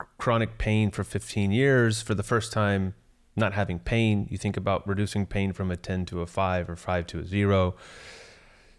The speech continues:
Just, it's impressive. And I think, you know,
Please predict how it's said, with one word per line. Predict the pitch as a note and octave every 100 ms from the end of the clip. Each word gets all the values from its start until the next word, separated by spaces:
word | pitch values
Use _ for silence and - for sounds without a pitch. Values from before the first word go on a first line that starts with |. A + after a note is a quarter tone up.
| _
Just, | - D#3 - - -
it's | C3 C#3+
impressive. | A#2 C3+ A2 F#2+ F2
And | A2+
I | A#2
think, | G#2+ C#3 C3 - - _ _ _ _
you | B2+
know, | G#2+ F2+